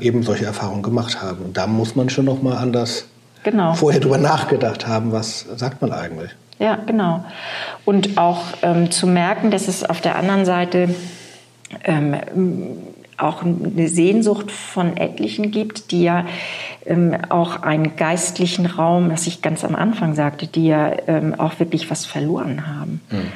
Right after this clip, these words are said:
Speaker 2: Und wie gibt es eigentlich Möglichkeiten, ohne aufdringlich, äh, bemächtigend oder sowieso zu sein, diesen Raum auch wieder zu eröffnen für jemanden? Gibt es eigentlich eine liturgische Form,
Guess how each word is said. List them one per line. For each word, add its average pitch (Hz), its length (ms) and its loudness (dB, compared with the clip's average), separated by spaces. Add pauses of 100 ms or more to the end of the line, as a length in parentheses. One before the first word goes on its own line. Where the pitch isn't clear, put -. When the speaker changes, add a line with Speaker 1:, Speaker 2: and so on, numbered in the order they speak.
(500)
Speaker 2:
Und 170 360 2
wie 214 260 4
gibt 202 280 0
es - 220 -4
eigentlich 185 500 0
Möglichkeiten, 175 1040 0 (560)
ohne 196 380 2
aufdringlich, 180 1300 0
äh, 170 260 2 (100)
bemächtigend 175 680 2
oder 165 200 2
sowieso 175 420 2
zu 170 180 -4
sein, 170 400 0 (240)
diesen 165 380 2 (440)
Raum 175 240 2
auch - 220 -2
wieder 170 340 2 (200)
zu - 120 2
eröffnen 165 640 2
für - 180 -8
jemanden? 147 460 -6
Gibt 202 220 2
es 269 200 -2
eigentlich 180 220 0
eine 175 120 4
liturgische 175 680 -2
Form, - 540 -10